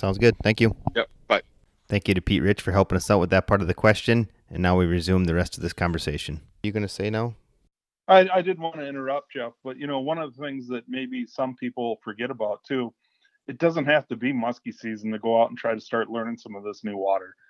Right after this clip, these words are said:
Speaker 3: You know, I mean, you have a couple months usually when ice goes out.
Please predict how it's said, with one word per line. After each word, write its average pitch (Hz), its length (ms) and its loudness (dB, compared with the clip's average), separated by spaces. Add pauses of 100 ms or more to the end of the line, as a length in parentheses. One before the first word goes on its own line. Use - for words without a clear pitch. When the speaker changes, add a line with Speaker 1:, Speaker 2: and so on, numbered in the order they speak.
(140)
Speaker 3:
You 123 80 -2
know, 120 180 4
I 120 80 2
mean, 120 180 0
you 120 120 0
have 127 320 2 (840)
a 127 80 -10
couple 170 320 -2
months 143 400 -2
usually 123 440 -8
when 113 180 -12
ice 127 220 -10
goes 117 320 -10
out. 110 300 -4